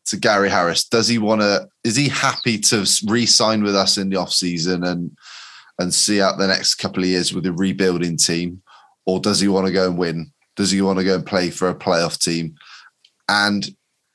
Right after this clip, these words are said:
the guy's twenty-seven, and I find it really as much as I love Gary Harris, and he's really grown on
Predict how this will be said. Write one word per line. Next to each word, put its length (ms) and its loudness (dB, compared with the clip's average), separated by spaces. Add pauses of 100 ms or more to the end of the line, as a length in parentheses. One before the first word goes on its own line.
the 60 -8
guy's 340 0
twenty-seven, 960 0 (840)
and 100 -2
I 80 -2
find 360 2
it 80 -2
really 600 2 (720)
as 180 0
much 420 0
as 120 0
I 80 4
love 320 2
Gary 260 4
Harris, 380 0
and 100 -4
he's 220 -4
really 280 2
grown 420 2
on 300 0